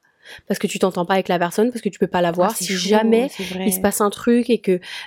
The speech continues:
Speaker 1: euh, tout se passe bien et puis qu'un jour ça se passe plus bien, il te brise le cœur, et bah, tu dois travailler avec la personne qui t'a brisé le cœur ou changer de travail.
Speaker 2: Ouais.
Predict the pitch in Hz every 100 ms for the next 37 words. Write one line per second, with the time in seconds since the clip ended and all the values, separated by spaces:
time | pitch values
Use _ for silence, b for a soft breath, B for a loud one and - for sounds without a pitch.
0 | - 190 185 180 180 - 220 220 185 180
1 | 202 208 202 196 185 180 180 202 - -
2 | 180 - 196 185 202 202 185 175 180 170
3 | 208 240 - 208 175 170 185 190 - 202
4 | 214 214 185 185 208 - 185 190 180 180
5 | 208 - 233 - 214 202 196 - 185 214
6 | 220 220